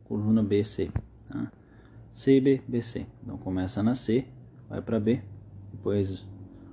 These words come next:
corta as colunas B e C, tá? Então sempre faz esse sentido, tá?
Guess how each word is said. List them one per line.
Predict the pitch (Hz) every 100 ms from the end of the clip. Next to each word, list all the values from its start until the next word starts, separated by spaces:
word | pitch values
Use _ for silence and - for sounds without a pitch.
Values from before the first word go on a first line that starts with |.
| - -
corta | - 98 90
as | 101
colunas | - - 110 147 - - - - -
B | - 107
e | 110
C, | - - - - -
tá? | - - 107 104 - 101
Então | 101 101
sempre | - 110 113
faz | 113 98 107 98 98 -
esse | 98 -
sentido, | 123 - - - - - - - -
tá? | - 87 101